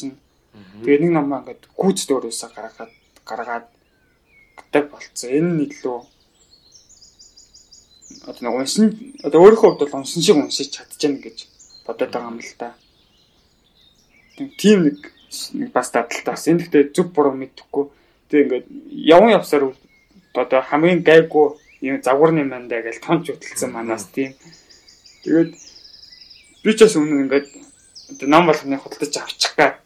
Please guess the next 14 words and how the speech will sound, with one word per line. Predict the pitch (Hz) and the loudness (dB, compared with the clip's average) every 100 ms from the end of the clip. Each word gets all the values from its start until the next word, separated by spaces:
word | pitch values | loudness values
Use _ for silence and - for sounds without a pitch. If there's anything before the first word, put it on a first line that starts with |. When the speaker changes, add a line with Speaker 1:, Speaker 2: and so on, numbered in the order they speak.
| _ | _
Speaker 1:
үздэг | 127 - - 147 | -12 -10 -4 -2
байсан. | 120 117 123 117 139 _ _ _ - | -2 -6 -10 -12 -16 _ _ _ 0
Тэгээ | 151 | 0
бүр | 151 143 | 2 0
Агнестийн | 170 190 - 160 | 2 -2 -2 -2
гэр | 143 147 143 135 | -2 -6 -4 -6
ирээдэг | 135 131 | -6 -10
цуврал | - 131 139 | -4 -4 -4
бүр | - 117 - | -6 -6 -6
донцсон. | 123 - - - 143 139 139 _ _ _ _ _ _ _ | -8 -8 -12 -8 -8 -8 -10 _ _ _ _ _ _ _
Би | - | -6
шинэ | - 190 175 | 4 6 6
байж | 160 156 | 2 0
аваад | 120 117 | -6 -8